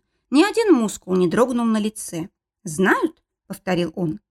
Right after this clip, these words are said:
«А почему вы скрывали это от нас?» неожиданно выдал отец. «И какие у вас намерения в отношении Вики?» «Папа!» простонала я,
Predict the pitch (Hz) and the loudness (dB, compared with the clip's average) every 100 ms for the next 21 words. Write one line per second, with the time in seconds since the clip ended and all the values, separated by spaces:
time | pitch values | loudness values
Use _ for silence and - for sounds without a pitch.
0 | _ _ - 202 311 - 381 370 330 - | _ _ -10 -6 -4 0 2 2 0 -2
1 | 359 320 226 - - 185 190 185 165 160 | 0 2 0 -2 -6 -6 -4 -2 -2 -2
2 | - _ - 185 180 175 180 175 175 156 | -14 _ -2 2 2 2 0 2 2 2
3 | 220 240 - 226 - 165 - - _ _ | -2 -4 -4 -10 -8 -12 -12 -20 _ _
4 | - 240 269 302 359 311 320 320 330 302 | -12 -4 -4 0 0 2 0 2 4 4
5 | 226 214 196 202 208 _ - 196 202 196 | 2 -2 -2 -4 -6 _ -10 -2 -2 -2
6 | 208 190 185 175 175 _ 170 - _ _ | 0 0 0 -2 -6 _ -12 -12 _ _
7 | _ _ - 262 247 - 175 - _ _ | _ _ 0 2 0 -4 -16 -16 _ _
8 | - - - 185 175 170 160 214 | -10 -6 0 4 4 2 -2 -4